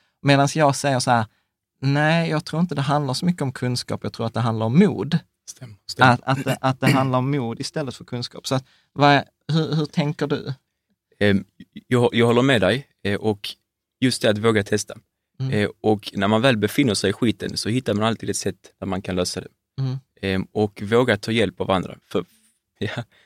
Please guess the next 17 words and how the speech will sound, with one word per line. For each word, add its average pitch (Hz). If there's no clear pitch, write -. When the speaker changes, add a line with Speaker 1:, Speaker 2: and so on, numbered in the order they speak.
Speaker 2:
för 98
jag 117
hade 120
inget 131
kapital, 120
Speaker 1:
Mm. 131
Speaker 2:
jag 107
fick 101
ta 113
hjälp 95
med 90
det. 101
Eh, 101
kunskapen 101
kring 104
att 98
renovera. 101